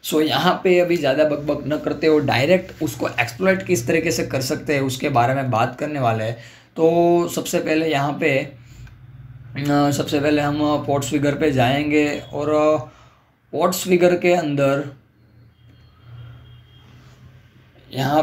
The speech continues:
पे हम direct ही Potts Figure के अंदर हम, आप देख सकते हैं इतनी सारी lab है और उस lab में हम, अ, access करेंगे, अ,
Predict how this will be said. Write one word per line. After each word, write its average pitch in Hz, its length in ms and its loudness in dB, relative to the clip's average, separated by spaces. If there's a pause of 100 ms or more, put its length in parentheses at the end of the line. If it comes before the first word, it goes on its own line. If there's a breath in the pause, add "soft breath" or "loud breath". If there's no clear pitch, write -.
(100)
पे 165 260 4
हम 160 360 -2
direct 147 680 2
ही 165 460 0
Potts 156 500 -4
Figure 151 320 2
के 170 320 -2
अंदर 147 800 -2 (280)
हम, 147 480 -6 (1200 soft breath)
आप 143 120 2
देख 143 240 0
सकते 151 280 -4
हैं 143 60 2
इतनी 143 280 -2
सारी 135 260 0
lab 127 300 2
है 127 420 0 (280 loud breath)
और 143 160 -2
उस 151 220 -2
lab 135 200 2
में 139 180 0
हम, 131 240 0
अ, 135 480 -2
access 143 340 -4
करेंगे, 127 800 0 (640 soft breath)
अ, 123 140 -6